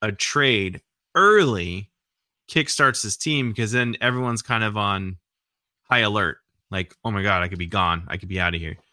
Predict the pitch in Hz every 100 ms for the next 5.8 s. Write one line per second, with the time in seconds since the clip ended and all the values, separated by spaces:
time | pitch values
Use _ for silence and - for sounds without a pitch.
0 | _ _ _ 151 147 131 - - 147 170
1 | 151 143 143 135 113 120 113 110 - 127
2 | 117 - 113 113 - - 135 - 143 147
3 | 160 165 170 170 - _ 113 - 135 113
4 | 117 107 - _ _ _ - 110 165 151
5 | 127 131 101 117 117 101 90